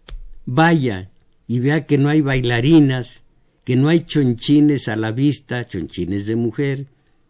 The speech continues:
y no regrese. Pero quien se interesa, quien se interesa por el país, por sí mismo, por el propio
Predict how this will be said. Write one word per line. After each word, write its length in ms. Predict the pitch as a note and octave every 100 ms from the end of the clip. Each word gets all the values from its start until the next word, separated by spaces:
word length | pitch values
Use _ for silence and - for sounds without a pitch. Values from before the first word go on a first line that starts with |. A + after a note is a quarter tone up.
| _ _
y 140 | - B3
no 120 | E3
regrese. 720 | A#2+ G#2+ A#2 C3+ A#2+ - D2+ - _ _ _ _ _ _ _ -
Pero 320 | - A#2+ -
quien 360 | - B2 A#2+ G#2
se 200 | - C3
interesa, 1200 | A#2+ G#2+ - A#2+ A#2 B2+ B2+ G2 - B2 - - - _ _ _
quien 280 | - C#3+ C#3
se 200 | - D3
interesa 920 | C#3+ A#2+ - C3 C#3 D3 C3 C3 B2+ - _ _ - - _ _
por 460 | E3 D#3+ D3 - - - -
el 200 | - A2
país, 800 | - A2 A2 A#2 C#3+ C3 - - _ _ _ _
por 280 | D#3 E3+ C#3+
sí 320 | - - D#3
mismo, 580 | D3 D3 E3 C3+ A#2 G#2+
por 160 | G#2
el 200 | G2+ F#2+ - - F#2 F#2+
propio 580 | - C#3 C#3 C#3+ C3 G2